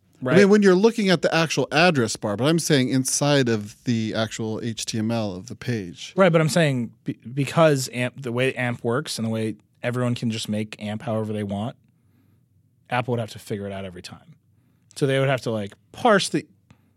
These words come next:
Speaker 1: U R L. Like, you hit share,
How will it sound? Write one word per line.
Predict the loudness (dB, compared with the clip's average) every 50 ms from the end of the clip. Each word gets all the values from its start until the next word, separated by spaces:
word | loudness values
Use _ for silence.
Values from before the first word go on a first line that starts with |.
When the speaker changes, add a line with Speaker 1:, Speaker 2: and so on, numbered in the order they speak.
| _ _
Speaker 1:
U | -2 0 2 2
R | 2 2 0
L. | -2 -4 -4 -6 -8 -10 -12 -14 _ _ _ _ _ _ _ _ _ _ -4
Like, | -2 2
you | 6 6
hit | 6 6 4
share, | 0 0 2 2 2 2 0 -2 -4 -6 -10